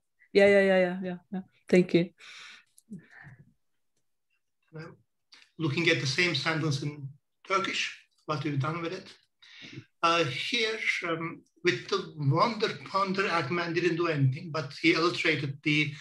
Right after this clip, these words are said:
Speaker 2: the woman's womb with these çektiği çileleri. That's a standard, uh, illustration phrase in Turkish of suffering,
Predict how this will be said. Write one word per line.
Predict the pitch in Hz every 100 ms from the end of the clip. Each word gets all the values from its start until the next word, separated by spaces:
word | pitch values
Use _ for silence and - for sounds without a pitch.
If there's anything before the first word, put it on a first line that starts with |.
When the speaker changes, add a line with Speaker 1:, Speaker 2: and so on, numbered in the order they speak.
| - - 147
Speaker 2:
the | 151
woman's | 139 165 165 156 147
womb | 147
with | 139 -
these | 151 139 -
çektiği | - 156 - 160 135
çileleri. | 147 156 165 165
That's | 143 -
a | 180 - -
standard, | - - 214 208 202 180 170 - -
uh, | 160 160 175
illustration | 170 127 175 156 156 160 156 - _ _ _ _ _
phrase | - 196 185 160
in | 143
Turkish | 143 143 135 131 -
of | 139 131
suffering, | - 156 151 131 127